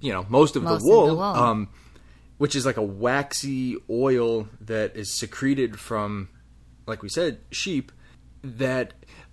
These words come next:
Speaker 1: ironically it's used in a lot of, like, beauty products because
Speaker 2: Yeah.
Speaker 1: it's, like, that waxy thing,
Speaker 2: Mm-hmm.
Speaker 1: but at the same, like, the irony is that it also is very prone to causing allergic reactions.
Speaker 2: Yeah, I know. I,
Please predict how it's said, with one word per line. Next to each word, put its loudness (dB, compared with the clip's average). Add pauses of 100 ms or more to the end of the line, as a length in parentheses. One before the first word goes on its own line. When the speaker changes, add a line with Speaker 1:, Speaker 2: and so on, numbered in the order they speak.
Speaker 1:
ironically 4
it's 0
used 0
in 0
a -2
lot 2
of, -4
like, -4 (160)
beauty -4
products -6
because 6
Speaker 2:
Yeah. 6
Speaker 1:
it's, 0
like, 2
that 2
waxy 0
thing, 2
Speaker 2:
Mm-hmm. 0
Speaker 1:
but 4
at 2
the -6
same, 0
like, -4
the 0
irony 4
is 2
that 4
it -4
also 4
is -2
very 2
prone -2 (320)
to -4
causing -4
allergic -6
reactions. -6 (640)
Speaker 2:
Yeah, 2 (100)
I 4
know. 2 (100)
I, 0